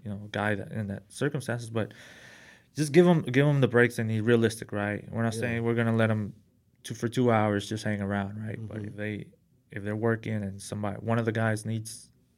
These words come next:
Speaker 1: a twenty-minute break, thirty-minute break, let 'em have it. And they kind of s-, if they see that, you know, upper management leadership is, uh, very considerate, you know, it's a safety point too.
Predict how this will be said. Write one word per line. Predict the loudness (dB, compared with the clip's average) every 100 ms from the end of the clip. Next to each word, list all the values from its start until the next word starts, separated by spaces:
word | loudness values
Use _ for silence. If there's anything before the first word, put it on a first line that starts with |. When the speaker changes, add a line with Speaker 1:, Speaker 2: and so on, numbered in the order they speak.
| _ _ _ _
Speaker 1:
a | -14 -12
twenty-minute | -8 -4 -2 -2 -2
break, | -2 -2 -4 -8
thirty-minute | -4 -2 -2 -2
break, | -4 -4 -8 -12 -8
let | -4
'em |
have | -2 -2 -4
it. | -6 _ -20 -20 -20 -20 _ -8
And | -4 -2
they | -4
kind | -4 -2
of | -2
s-, | -4 -10 -12
if | -8 -4
they | -4
see | -2 0 2
that, | 0 -4 -8
you | -8
know, | -8 -10 -10
upper | -8 -8
management | -4 -2 -2 -4 -8 -8 -12 _ -18
leadership | -10 -6 -6 -8 -10
is, | -12 -14 -20 _ _ _ _ _ _ -20 -12
uh, | -10 -8
very | -2 0 0
considerate, | -2 -2 0 0 -2 -6 _ _ _ _
you | -8
know, | -8 -8 -12 -20 -20 -18
it's | -14 -10
a |
safety | -2 0 0 -4
point | -6 -6 -6
too. | -4 -4 -4